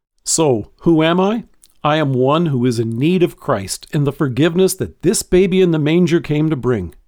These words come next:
When the Pharisees asked John who he was, he replied in the words of Isaiah the prophet, "I am the voice of one calling in the desert, 'Make straight the way of the Lord.'" Here now is that point where the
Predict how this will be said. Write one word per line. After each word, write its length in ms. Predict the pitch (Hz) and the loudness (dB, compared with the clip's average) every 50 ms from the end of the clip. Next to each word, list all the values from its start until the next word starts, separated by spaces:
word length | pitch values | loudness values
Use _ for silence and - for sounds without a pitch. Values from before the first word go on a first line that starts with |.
| _ _ _ _ _ _ _ _ _ | _ _ _ _ _ _ _ _ _
When 100 | 131 135 | -4 -2
the 60 | 156 | -2
Pharisees 540 | - - 262 302 294 254 - 220 208 190 151 | 0 0 2 2 2 2 2 2 2 2 2
asked 320 | 175 175 180 170 - - | 2 2 0 0 -4 -6
John 400 | 139 113 139 143 160 165 160 143 | -4 -2 0 2 2 2 2 0
who 240 | 120 - 160 185 196 | 0 0 0 0 0
he 160 | 151 165 175 | 2 0 0
was, 420 | 147 131 127 113 95 101 104 - - _ | 0 0 -2 -4 -4 -6 -8 -10 -12 _
he 140 | _ 156 156 | _ -2 0
replied 500 | 143 139 131 135 - 147 147 151 156 156 | 2 0 0 0 0 0 2 2 2 2
in 80 | 147 143 | 2 2
the 80 | 135 | 2
words 340 | 123 120 135 151 165 160 135 | 2 2 2 2 2 0 0
of 80 | 160 139 | 0 2
Isaiah 520 | 147 151 156 151 127 135 147 160 165 165 | 2 2 2 2 0 0 2 2 2 0
the 80 | 151 151 | -2 -4
prophet, 420 | - - 135 120 113 - 87 - _ _ _ _ _ - | -4 -4 -4 -4 -6 -8 -16 -20 _ _ _ _ _ -8
"I 220 | 131 139 151 170 156 | -4 -2 0 0 0
am 200 | 131 117 117 117 | 0 0 0 -2
the 160 | 120 117 117 | -2 -2 -2
voice 460 | 110 110 123 139 147 160 147 - - | 0 2 2 4 4 2 2 0 -2
of 160 | 151 127 120 | -4 -2 0
one 280 | 120 135 147 156 160 156 | 0 2 2 2 0 -2
calling 380 | - - 156 160 170 175 180 180 | -2 -2 0 0 2 2 2 2
in 80 | 175 | 2
the 80 | 175 180 | 0 0
desert, 440 | 147 143 175 170 165 151 104 - - | 0 0 0 0 0 -2 -6 -4 -4
'Make 240 | 127 147 143 - - | -2 -2 -2 -2 -4
straight 540 | - - - - - 294 285 226 143 - | -6 -6 -6 -4 -2 -2 0 -2 -2 -2
the 100 | - 139 | -2 -2
way 320 | 131 131 143 170 208 220 233 | 0 0 2 2 4 4 2
of 100 | 226 190 | 2 2
the 80 | 202 | 0
Lord.'" 500 | 214 196 160 160 151 139 107 92 82 80 - _ _ _ _ _ _ _ _ _ | 0 0 0 0 0 0 -2 -4 -8 -12 -18 _ _ _ _ _ _ _ _ _
Here 220 | - 147 180 190 | -2 0 2 2
now 260 | 147 131 127 135 143 | 2 0 0 0 0
is 120 | 139 127 113 | 0 0 0
that 260 | 131 131 160 - - | 0 0 0 0 -2
point 320 | - 165 170 185 180 - | 0 0 0 0 -2 -2
where 100 | 139 127 | -4 -2
the 140 | 110 117 110 | -2 -2 -2